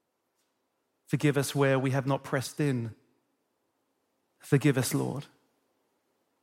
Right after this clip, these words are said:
But Lord, we recognize all of us that there is a yearning and a stirring and a leaning towards you from our hearts. And Lord, that is what you are wanting to speak to us about this morning.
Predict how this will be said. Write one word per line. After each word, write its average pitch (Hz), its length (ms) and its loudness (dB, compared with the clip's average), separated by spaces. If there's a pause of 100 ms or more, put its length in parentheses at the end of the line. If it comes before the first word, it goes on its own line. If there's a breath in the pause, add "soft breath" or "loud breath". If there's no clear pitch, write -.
(880)
But 180 160 2
Lord, 175 300 2
we 170 120 0
recognize 170 600 0
all 175 280 0
of 139 100 0
us 127 220 -4
that 147 200 -4
there 151 220 0
is 147 140 -4
a 139 100 0
yearning 156 600 -2
and 139 200 -4
a 131 100 -4
stirring 143 760 -2
and 135 180 -4
a 131 80 -2
leaning 147 420 -2
towards 143 460 -6
you 123 80 -8
from 131 200 -8
our 123 160 -2
hearts. 110 500 -10 (2250)
And 156 160 4
Lord, 156 200 2
that 170 260 4
is 135 140 -4
what 135 240 -4
you 139 160 0
are 131 80 0
wanting 135 360 -6
to 135 100 -6
speak - 440 -8
to 123 180 -6
us 113 200 -10
about 120 340 -4
this - 180 -10
morning. 113 340 -6